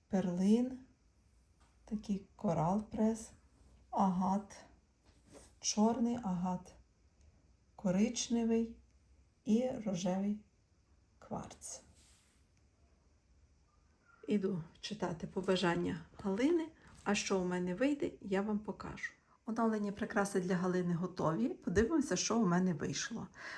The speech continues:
Це Галина хотіла з чорною фурнітурою і подовжити. Що я і зробила, і центральний, центральну намистину використала як кулон, тому що,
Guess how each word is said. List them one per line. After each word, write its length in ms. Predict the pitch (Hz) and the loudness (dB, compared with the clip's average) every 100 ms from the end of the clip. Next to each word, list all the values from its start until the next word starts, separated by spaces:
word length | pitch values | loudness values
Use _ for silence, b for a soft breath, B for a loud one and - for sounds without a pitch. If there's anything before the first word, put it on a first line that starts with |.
| B - | B 2
Це 180 | 269 | 6
Галина 320 | 269 233 226 214 | 8 10 10 8
хотіла 360 | 196 214 185 | 4 4 4
з 60 | 175 | 4
чорною 340 | - 180 175 | 0 2 2
фурнітурою 640 | 170 202 175 170 269 269 254 | 2 2 2 4 6 6 4
і 80 | 226 | 2
подовжити. 720 | - 185 147 - 226 - - - _ - B B B B B B B B _ - - _ _ | 2 2 2 0 -4 -8 -12 -16 _ -20 B B B B B B B B _ -20 -20 _ _
Що 240 | - - 233 | -4 8 10
я 100 | 220 | 12
і 140 | 202 | 10
зробила, 600 | 185 180 180 269 359 320 B B - - | 8 10 12 12 12 12 B B 10 6
і 420 | 240 247 247 240 B B B - | 10 12 12 12 B B B 6
центральний, 720 | - 214 226 208 226 240 - - _ b b | 8 10 12 12 12 12 8 -6 _ b b
центральну 460 | - 214 226 208 190 | 6 10 12 12 10
намистину 520 | 185 180 - 269 247 | 10 8 10 12 12
використала 540 | 226 233 214 - 185 | 10 6 2 4 4
як 160 | 185 180 | 4 2
кулон, 280 | 190 160 160 | 2 2 2
тому 300 | - 202 208 | 4 4 4
що, 400 | - - 180 | 2 6 6